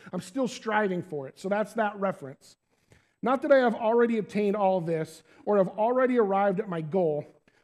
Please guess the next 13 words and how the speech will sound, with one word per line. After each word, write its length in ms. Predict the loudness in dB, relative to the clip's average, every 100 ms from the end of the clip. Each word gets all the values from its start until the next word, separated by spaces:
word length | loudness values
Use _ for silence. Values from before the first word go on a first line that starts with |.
| 0
but 80 | 0
I 60 |
press 380 | 0 2 0 2
on 380 | -2 -2 -2 -4 -10 _
to 100 | -18
take 280 | -6 -6 -6
hold 600 | -4 2 4 4 2 -2 -10 _ _ -4
of 180 | -2
that 320 | 0 0 -2 -2
for 80 |
which 260 | 0 0 -2
Christ 460 | -4 0 0 -2 -6
Jesus 680 | 0 0 0 -4 -6 -12